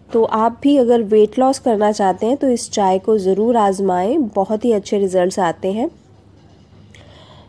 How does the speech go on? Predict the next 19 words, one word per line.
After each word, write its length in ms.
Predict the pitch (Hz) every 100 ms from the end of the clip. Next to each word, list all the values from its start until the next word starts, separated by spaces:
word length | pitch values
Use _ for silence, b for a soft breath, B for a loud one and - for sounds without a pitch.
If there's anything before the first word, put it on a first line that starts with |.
| -
इस 260 | 277 320 -
चाय 260 | 269 240 247
को 140 | 285
पीने 260 | 262 254 262
से 120 | 294
आपका 240 | 254 254
मेटाबॉलिक 640 | 233 208 220 233 240 240
रेट 300 | 220 208 233
बढ़ 160 | 220 208
जाता 400 | 202 190 180 196
है 220 | 202 226 -
और 300 | 208 190 196
ब्लड 300 | 190 185 214
शुगर 360 | 226 - 247 269
लेवल 340 | 240 208 233
बैलेंस 580 | 202 202 190 202 220 -
में 120 | 220
रहता 340 | 190 175 - 175
है, 240 | 170 175